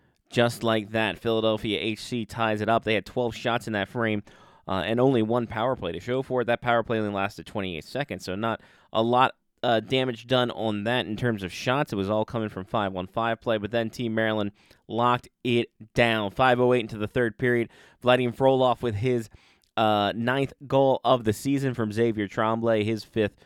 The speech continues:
assist, and Noah Huntley, his first assist on the shorthand after a, uh, a early penalty against Team Maryland. And then,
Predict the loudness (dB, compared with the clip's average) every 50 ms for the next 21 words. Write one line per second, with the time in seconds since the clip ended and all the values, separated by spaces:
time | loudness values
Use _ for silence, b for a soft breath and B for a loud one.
0 | b b b b -6 -6 -6 -2 0 0 0 0 -2 -8 _ -4 -2 0 0 0
1 | -2 -2 -2 0 2 2 2 2 0 -2 -4 -4 -4 -4 -2 -2 -2 0 0 -2
2 | -4 -4 -4 -4 -2 -2 -2 -4 -8 -8 -6 -6 -6 -6 -6 -6 -4 -4 -2 -2
3 | -4 -6 -6 -4 -2 -2 -2 -2 -4 -4 -6 -6 -6 -10 b b b b b b
4 | b b b _ -4 -4 -4 -4 -4 -4 -4 -4 -2 -2 -4 -4 -4 -6 -6 -8
5 | -8 -8 -8 -8 -8 -8 -8 -10 -12 _ -2 0 2 2 2 2 -2 -4 -6 -10
6 | _ _ _ _ _ _ _ _ -6 -4 -2 -2 -2 -4 -4 -4 -4 -6 -4 -4
7 | -4 -4 -4 -8 -10 -8 -6 -4 -4 -2 -2 -2 -2 -2 -2 -2 -2 -4 -6 b
8 | b b b b b b b -10 -6 -4 -2 -2 -2 -2 -4 -6